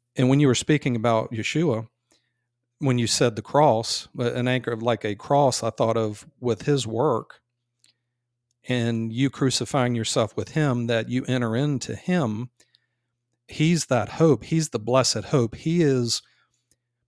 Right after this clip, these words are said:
in essence, we're, we're not saved yet. We're in the process of being saved.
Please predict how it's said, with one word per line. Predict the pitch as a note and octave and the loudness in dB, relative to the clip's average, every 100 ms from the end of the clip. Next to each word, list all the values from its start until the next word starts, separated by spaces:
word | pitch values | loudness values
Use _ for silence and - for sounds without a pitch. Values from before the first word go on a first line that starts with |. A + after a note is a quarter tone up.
| _ _ _ _ - | _ _ _ _ 0
in | C#3+ | 2
essence, | E3 E3+ B2+ G#2+ | 4 2 -2 -4
we're, | B2 C3+ D3 C#3+ B2 - _ _ _ _ _ _ _ _ _ _ - | -2 0 2 2 -2 -8 _ _ _ _ _ _ _ _ _ _ -2
we're | C#3+ | 2
not | F3+ D3 - | 2 0 0
saved | - D#3 C#3 A#2 G#2+ | 0 2 0 0 -6
yet. | G#2 D3 A#2+ A2+ - - _ _ _ - | -4 -2 0 -4 -10 -20 _ _ _ -10
We're | B2 B2 A#2+ | -2 2 2
in | B2+ B2 | 0 -6
the | G#2+ | -4
process | - D3 - A#2+ - | 2 2 2 -2 -2
of | G#2+ | -4
being | G#2+ E3+ D3 | -2 0 0
saved. | A2+ - G#2+ - C#3 | -2 -4 -6 -10 -14